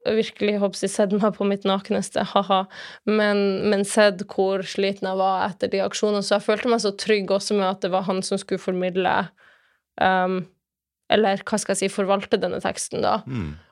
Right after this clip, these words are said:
Speaker 1: Og han hadde liksom så tydelig for seg akkurat hvordan det arrangementet skulle være. Og, ehm, han spurte også Jon William om å spille gitar.
Speaker 2: For det er liksom flere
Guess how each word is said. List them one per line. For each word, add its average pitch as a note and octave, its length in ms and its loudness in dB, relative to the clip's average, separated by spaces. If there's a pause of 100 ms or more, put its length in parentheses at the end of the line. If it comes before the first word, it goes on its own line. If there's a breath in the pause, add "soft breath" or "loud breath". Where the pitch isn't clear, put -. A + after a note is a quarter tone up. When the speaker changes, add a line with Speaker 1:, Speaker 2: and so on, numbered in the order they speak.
Speaker 1:
Og A3+ 100 6
han A#3 300 2
hadde A3+ 260 4
liksom G#3+ 300 -4
så G#3+ 80 -2
tydelig G3+ 420 -2
for G#3+ 140 -2
seg - 240 -2
akkurat G3+ 320 -2
hvordan G3+ 320 -2
det G3 80 2
arrangementet G3+ 560 -4
skulle G3+ 260 -2
være. G#3 380 0 (960 loud breath)
Og, G#3+ 460 4
ehm, G3+ 420 -2
han G3+ 80 -4
spurte - 380 -6
også G#3 160 -4
Jon G3+ 260 -2
William A3 540 0
om G3 140 -4
å G3 40 -6
spille G3 520 -2 (260)
gitar. G#3+ 720 2 (100)
Speaker 2:
For - 80 -2
det G#2+ 60 8
er A#2+ 80 4
liksom F#2 460 4 (120)
flere E2+ 400 8